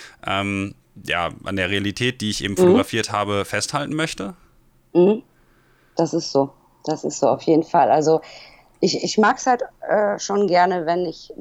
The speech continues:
Speaker 2: direkt auf dem, auf dem Display der Kamera sehe, wie's ausschaut. Und nicht erst, äh, hinterher. Und ich hab gerne das Ergebnis sch-, ja, schon auf meinem Display irgendwie. Keine Ahnung. Ähm,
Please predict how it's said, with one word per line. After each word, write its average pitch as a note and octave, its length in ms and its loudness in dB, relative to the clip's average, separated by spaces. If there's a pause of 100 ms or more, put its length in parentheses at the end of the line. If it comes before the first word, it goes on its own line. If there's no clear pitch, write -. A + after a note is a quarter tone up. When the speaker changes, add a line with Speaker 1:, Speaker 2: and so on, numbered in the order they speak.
Speaker 2:
direkt E3 500 -2
auf D3 220 2
dem, D#3+ 260 -4 (180)
auf - 200 -8
dem D3+ 180 -6
Display C#3 360 0
der C3+ 80 0
Kamera C3 560 0
sehe, C3 420 0 (1120)
wie's C#3 560 0
ausschaut. G#2 640 0 (580)
Und - 260 2
nicht C#3+ 200 0
erst, C#3+ 320 0
äh, C3+ 100 2
hinterher. B2 640 0
Und A#2 160 -4 (300)
ich - 140 -2
hab C4 240 -4
gerne F3+ 240 4
das D#3+ 180 0
Ergebnis D#3 760 -2 (140)
sch-, - 180 -20 (220)
ja, C#3 220 -2 (480)
schon D#3 220 -2
auf C#3 160 0
meinem C3+ 240 -2
Display - 440 -4
irgendwie. G#2 460 -4 (640)
Keine A#2+ 280 -4
Ahnung. G2+ 380 -2
Ähm, A2+ 420 2